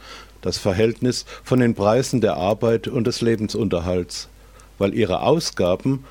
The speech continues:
aus dem Preis der Lebensnotwendigkeiten wie Wohnung, Nahrung, Kommunikation, Energie und Familie bestimmt werden,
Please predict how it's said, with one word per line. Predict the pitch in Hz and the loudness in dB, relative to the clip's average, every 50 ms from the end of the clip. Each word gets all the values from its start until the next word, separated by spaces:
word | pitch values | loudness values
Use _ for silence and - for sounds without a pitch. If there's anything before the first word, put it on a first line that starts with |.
| - - | -20 -6
aus | - - 117 - | -4 -2 0 2
dem | - 135 113 | 0 0 2
Preis | - 120 117 123 120 - | 2 2 2 2 2 0
der | - 117 | 0 2
Lebensnotwendigkeiten | 104 104 110 104 101 98 - - 104 90 - - 104 110 131 131 110 95 - - - 101 98 95 92 101 101 92 - - - - | 2 2 0 0 -2 -4 -4 -2 -2 -2 0 0 0 0 2 0 -2 -4 -6 -4 -2 -2 0 0 -2 -4 -6 -8 -10 -14 -18 -6
wie | - 98 87 | -6 -4 0
Wohnung, | 87 107 113 117 117 113 113 107 - - | 2 2 2 4 4 2 2 0 -2 -2
Nahrung, | 80 98 101 107 101 110 113 110 | 0 0 2 2 2 0 -2 -2
Kommunikation, | - - 110 104 107 101 - - 104 98 - - - 117 113 123 127 123 | -2 -2 -2 0 0 0 0 -2 -4 -4 -4 -4 -2 -2 0 0 0 0
Energie | 78 101 98 98 98 90 - 120 123 127 | 0 0 0 -2 -2 -2 0 0 0 0
und | 117 - 117 101 - | 0 0 -2 -4 -2
Familie | - 98 92 98 113 143 160 147 120 90 | -4 -2 0 0 0 0 0 0 0 0
bestimmt | 76 - 87 - - - 104 95 - - - | -2 -4 -6 -6 -4 -4 -4 -4 -6 -4 -2
werden, | 98 92 95 95 - 123 127 | 0 0 0 0 -2 -6 -6